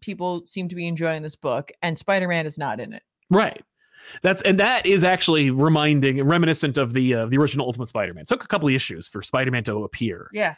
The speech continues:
Speaker 2: in the original Ultimate Universe.
Speaker 1: Mm-hmm.
Speaker 2: So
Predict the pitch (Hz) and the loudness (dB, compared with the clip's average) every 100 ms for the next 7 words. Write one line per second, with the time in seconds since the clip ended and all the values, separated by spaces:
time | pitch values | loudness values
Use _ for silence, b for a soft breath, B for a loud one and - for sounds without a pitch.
0 | b b - 135 127 120 113 131 117 120 | b b -4 -2 0 0 0 0 0 -2
1 | 110 120 107 101 92 - - - - _ | -2 -4 -6 -6 -8 -10 -10 -10 -14 _
2 | 190 180 196 226 220 _ _ _ _ _ | -8 -6 -6 -8 -10 _ _ _ _ _
3 | _ b b b b - 151 139 127 | _ b b b b 0 2 2 0